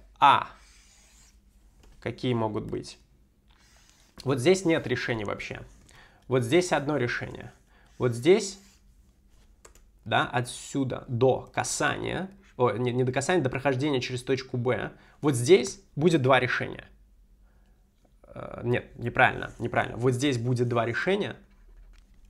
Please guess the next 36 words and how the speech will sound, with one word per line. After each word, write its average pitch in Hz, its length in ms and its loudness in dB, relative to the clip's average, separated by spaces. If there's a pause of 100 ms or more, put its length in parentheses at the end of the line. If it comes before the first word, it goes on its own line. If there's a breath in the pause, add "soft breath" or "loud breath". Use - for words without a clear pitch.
(200)
Вот. - 320 -8
Дальше 127 440 0
будет 120 260 -2
три 190 180 4
решения. 143 420 -2
И - 140 -4
начиная 147 460 0
отсюда 127 460 -4
и 127 160 -2
вниз 160 320 0
тоже 120 300 -2
до 131 220 2
нуля 127 360 0
будет 143 260 -4
два 117 160 2
решения, - 400 -10
да? 170 220 -8 (500 loud breath)
То - 60 2
есть 123 120 2
давайте 160 260 2
посмотрим, 135 420 -2
здесь 139 280 -2
у 151 40 -2
нас 127 120 -2
что? 107 240 -2
Здесь 185 220 0
очень 175 200 -2
легко 170 220 0
найти 131 240 -2
значение 127 340 -4
параметра 139 400 -4
А. 233 180 -2
Это 165 240 -2
я 151 180 2
просто 156 460 -4
получаю, 127 560 -2